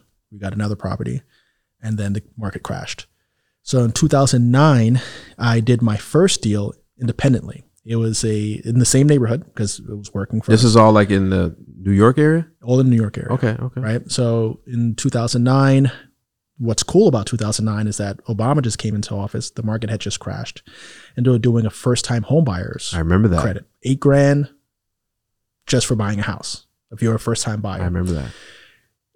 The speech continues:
Speaker 1: At the same time, me and my mom went to this conference that's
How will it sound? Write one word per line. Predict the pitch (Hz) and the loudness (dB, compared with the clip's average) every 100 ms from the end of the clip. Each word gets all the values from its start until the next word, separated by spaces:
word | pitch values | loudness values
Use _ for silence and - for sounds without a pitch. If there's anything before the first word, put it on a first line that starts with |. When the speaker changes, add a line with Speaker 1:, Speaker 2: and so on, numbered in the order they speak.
| _ | _
Speaker 1:
At | - | -6
the | - | -4
same | - 170 202 | 2 4 6
time, | - 170 160 135 | 4 4 6 6
me | 139 | 4
and | |
my | 135 120 | 2 2
mom | 120 127 127 117 | 2 2 0 0
went | 117 127 - | 0 -2 -4
to | - 117 110 110 - - - _ | -4 -2 0 -2 -6 -16 -20 _
this | 120 - | -6 -4
conference | - 123 123 - - - - - | -4 -4 -4 -6 -8 -10 -10 -8
that's | 110 - _ - | -6 -8 _ -20